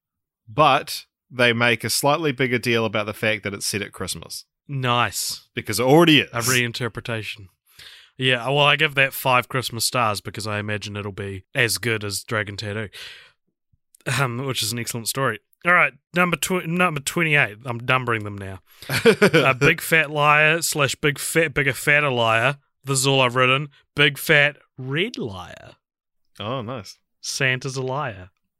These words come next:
Speaker 1: Yeah.
Speaker 2: He stole the idea of Christmas from Frankie Muniz.
Speaker 1: Yeah. Well, he lies about the fact that he exists.
Speaker 2: Mm. Yeah. <laughs>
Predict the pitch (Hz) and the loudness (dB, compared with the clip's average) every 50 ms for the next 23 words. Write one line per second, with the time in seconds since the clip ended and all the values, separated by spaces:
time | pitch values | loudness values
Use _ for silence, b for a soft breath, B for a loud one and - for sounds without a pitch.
0 | _ _ _ _ - 87 92 107 131 143 131 95 - - - 139 131 135 139 131 | _ _ _ _ -10 -6 -2 0 0 0 0 0 -2 0 2 2 2 2 2 0
1 | 135 131 123 120 120 117 120 123 127 120 113 104 - - - 113 - - - 104 | 2 2 2 2 2 2 2 2 2 2 0 -4 -8 -10 -10 -10 -10 -10 -12 -12
2 | 92 - - - 104 107 - 117 110 107 101 - 107 104 104 104 104 98 90 90 | -12 -12 -12 -12 -16 -14 -10 -10 -10 -10 -12 -14 -16 -16 -16 -16 -16 -16 -16 -12
3 | 92 - - - b b b b b b b - 123 139 131 104 90 82 - _ | -12 -12 -12 -12 b b b b b b b 2 2 4 4 4 2 -2 -6 _
4 | _ _ _ - 123 135 131 127 143 135 123 123 113 110 117 120 120 123 110 120 | _ _ _ -2 2 2 4 4 4 2 4 4 4 6 6 6 4 4 2 0
5 | 110 107 110 98 - 107 101 98 107 98 95 90 87 90 92 95 117 - - - | 0 0 0 -2 -4 -4 -4 -4 -4 -4 -4 -4 -6 -6 -6 -6 -6 -6 -8 -10
6 | - - _ _ _ _ _ _ _ - 131 113 113 110 104 95 87 95 _ _ | -12 -16 _ _ _ _ _ _ _ -16 -14 -12 -12 -12 -12 -14 -18 -20 _ _
7 | _ _ _ _ _ _ _ _ _ _ _ _ _ _ _ _ - 127 113 104 | _ _ _ _ _ _ _ _ _ _ _ _ _ _ _ _ -8 -6 -6 -6
8 | - - _ _ _ _ _ _ _ _ _ _ - - | -8 -10 _ _ _ _ _ _ _ _ _ _ -12 -10